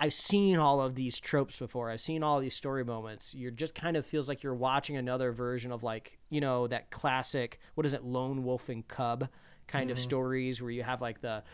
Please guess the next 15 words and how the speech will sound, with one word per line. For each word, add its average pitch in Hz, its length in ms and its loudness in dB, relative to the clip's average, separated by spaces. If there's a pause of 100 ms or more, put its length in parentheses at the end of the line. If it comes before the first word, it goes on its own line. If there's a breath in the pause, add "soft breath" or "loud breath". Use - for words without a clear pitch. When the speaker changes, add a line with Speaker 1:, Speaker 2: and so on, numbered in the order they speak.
(360 loud breath)
Speaker 1:
the, 120 280 0
the 123 80 -2
grown-up 139 440 0
protagonist 127 680 -2
is 123 80 -10
protecting 123 640 -4
the, 117 240 -2
the 165 80 4
Speaker 2:
Mandalorian. 143 340 2
Speaker 1:
young, 120 220 -2
Speaker 2:
Yeah, 139 180 2
Speaker 1:
innocent, 120 320 2
Speaker 2:
Mandalorian. 107 380 -2
Speaker 1:
you 123 80 -4
know? 113 200 -8